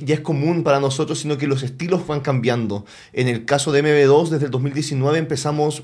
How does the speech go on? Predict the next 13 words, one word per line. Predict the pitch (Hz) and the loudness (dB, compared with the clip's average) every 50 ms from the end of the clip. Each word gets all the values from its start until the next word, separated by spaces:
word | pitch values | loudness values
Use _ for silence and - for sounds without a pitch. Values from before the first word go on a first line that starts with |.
| - - - | -16 -8 -6
a | 120 117 - | -4 -2 -2
programar | 123 117 120 127 139 139 131 | 0 0 2 2 2 2 2
danza | 139 147 151 - | 0 -2 0 -2
de | 156 139 | -2 -2
manera | 127 127 123 131 131 127 | -2 -2 0 0 2 2
muy | 131 139 151 156 | 2 2 0 -2
fuerte | - - 165 175 175 175 - 170 170 170 | -2 -2 -2 -2 -2 -4 -6 -4 -4 -4
con | 170 156 139 | -4 -6 -6
una | 139 139 139 135 | -2 -2 -2 -2
residente | 131 135 127 127 - 127 123 127 135 139 131 139 143 | -2 -2 -4 -4 -4 -6 -4 -4 -4 -4 -2 -2 -2
alemana | 135 131 123 113 113 117 131 151 156 143 | 0 0 0 -2 -2 -2 -2 -4 -4 -4
que | 147 | -6
tuvimos, | 135 147 143 151 151 156 160 170 180 180 - | -6 -6 -6 -4 -4 -4 -4 -4 -6 -8 -10